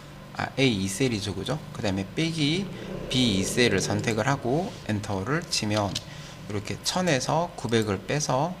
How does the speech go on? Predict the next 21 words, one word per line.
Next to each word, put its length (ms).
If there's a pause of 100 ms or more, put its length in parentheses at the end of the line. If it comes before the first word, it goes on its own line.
백이라는 560
답이 240
나오게 360
될 140
거고, 480 (420)
또 80
밑으로 400
채우기를 540
하면 400 (480)
이렇게, 600 (580)
어, 240
이천 400
빼기 240
팔백구십을 760
한 300
천백십, 720 (560)
삼천 500
빼기 240
팔백팔십을 720
한 320
이천백이십, 800